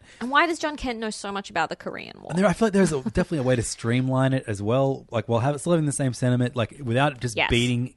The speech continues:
Speaker 2: kids over their heads, over their heads with
Speaker 1: Yes.
Speaker 2: these, like,
Speaker 1: Like, even the, the bits in, um, D C The New Frontier that reference the, um,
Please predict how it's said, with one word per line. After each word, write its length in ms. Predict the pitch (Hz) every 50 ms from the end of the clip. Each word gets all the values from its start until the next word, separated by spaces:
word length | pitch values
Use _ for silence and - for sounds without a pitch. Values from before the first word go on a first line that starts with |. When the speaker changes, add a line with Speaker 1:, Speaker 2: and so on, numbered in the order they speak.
| _
Speaker 2:
kids 320 | - - 127 120 117 117 123
over 180 | 113 110 107
their 120 | 104 104 98
heads, 420 | 87 113 113 110 113 113 - - - - - - - - - _ _ _ -
over 160 | 127 123 131 123
their 120 | 117 110
heads 280 | 107 110 110 110 107 110
with 240 | 107 104 104 98 107 110 - - - - - - - - - - - -
Speaker 1:
Yes. 220 | - 175 190 165
Speaker 2:
these, 180 | 113 110 - -
like, 220 | 113 104 101 101
Speaker 1:
Like, 300 | - 226 226 214 - - - _ _ _ _ _ - 147
even 360 | - 277 262 294 302 294 277 - -
the, 260 | 214 214 226 208 - -
the 340 | - 190 185 180 156 - - -
bits 240 | 208 170 - - -
in, 260 | - 170 170 165 170 170
um, 420 | 147 160 160 156 156 151 139 175
D 120 | - 180
C 140 | 165 - 175
The 60 | 160
New 140 | 160 151 156
Frontier 600 | - - 160 143 165 - - - 311 262 170 - - - -
that 180 | - 156 - -
reference 800 | 170 170 165 160 - - 180 165 160 151 - - - - - _
the, 300 | - 160 156 156 151 139
um, 520 | - - 151 151 135 131 127 87 76 58